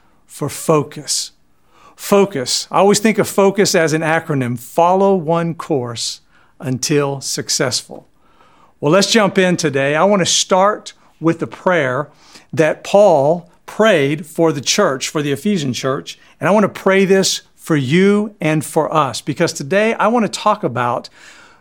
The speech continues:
impossible prayers, or rather praying for things which seem impossible. Ephesians three,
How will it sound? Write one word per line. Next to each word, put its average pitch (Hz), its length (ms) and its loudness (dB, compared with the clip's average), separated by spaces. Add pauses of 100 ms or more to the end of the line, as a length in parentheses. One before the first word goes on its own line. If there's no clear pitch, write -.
(160)
impossible 131 960 -2 (160)
prayers, - 640 -4
or 147 100 -2
rather 147 320 0
praying 190 540 2
for 139 180 -2
things 127 400 -4
which 135 320 -4
seem 135 540 -2 (360)
impossible. 139 760 -6 (920)
Ephesians 151 460 2
three, 147 400 -2